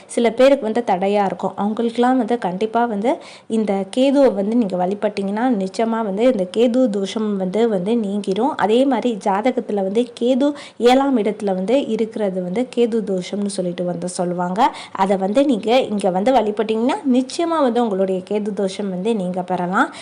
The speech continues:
அது மட்டும் இல்ல, இந்த, இந்த கோயில்ல வந்து ஏழு அகல் விளக்கு வந்து விக்கும். அந்த அகல் விளக்க வந்து நீங்க, அ, அந்த கோயில்ல வந்து ஏற்றி வந்தீங்கன்னா ரொம்பவே வந்து சிறப்பு. அந்த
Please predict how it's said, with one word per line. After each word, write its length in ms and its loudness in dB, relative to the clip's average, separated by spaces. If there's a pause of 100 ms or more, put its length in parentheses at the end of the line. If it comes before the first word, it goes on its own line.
அது 220 2
மட்டும் 320 0
இல்ல, 240 2
இந்த, 360 -2 (280)
இந்த 500 4 (200)
கோயில்ல 420 4
வந்து 380 -2
ஏழு 280 4
அகல் 360 2
விளக்கு 380 0
வந்து 280 0
விக்கும். 460 -2
அந்த 200 -2
அகல் 340 2
விளக்க 460 0
வந்து 300 0
நீங்க, 320 2 (340)
அ, 140 6
அந்த 840 6
கோயில்ல 360 6
வந்து 360 0
ஏற்றி 540 0
வந்தீங்கன்னா 540 -2
ரொம்பவே 480 0
வந்து 300 -4
சிறப்பு. 520 -2
அந்த 380 -2